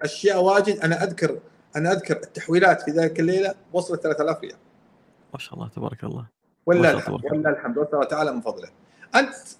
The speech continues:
Speaker 1: تقدر بالثالث والخامس والعاشر بطريقة معينة. بمعنى أنا جندت حسابي في التيك توك للخط العربي.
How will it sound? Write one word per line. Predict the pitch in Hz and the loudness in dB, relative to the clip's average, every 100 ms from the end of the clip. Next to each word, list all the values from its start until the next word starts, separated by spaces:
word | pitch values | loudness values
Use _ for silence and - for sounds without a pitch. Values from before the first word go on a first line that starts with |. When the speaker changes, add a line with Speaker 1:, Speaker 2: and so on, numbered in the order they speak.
| _ _ - | _ _ 2
Speaker 1:
تقدر | 220 214 143 107 - _ | 4 6 2 2 -6 _
بالثالث | 170 - 185 180 151 131 | -8 2 4 6 2 0
والخامس | 120 175 160 135 | 2 4 4 0
والعاشر | 123 165 156 113 - _ 151 | 0 2 0 -2 -8 _ 0
بطريقة | 185 214 247 220 | 4 4 4 2
معينة. | 196 175 175 110 101 _ _ - | 0 2 0 -2 -6 _ _ 0
بمعنى | 190 185 131 | 4 4 2
أنا | 117 160 | 0 -2
جندت | 156 170 208 - - | 0 2 2 -2 -10
حسابي | - - 170 113 101 - _ _ | -14 2 2 2 -4 -14 _ _
في | 214 | -6
التيك | - 175 - | -2 -4 0
توك | 196 196 - | -2 -2 -4
للخط | 147 151 175 165 | 0 2 2 0
العربي. | 135 101 95 | -2 -2 -10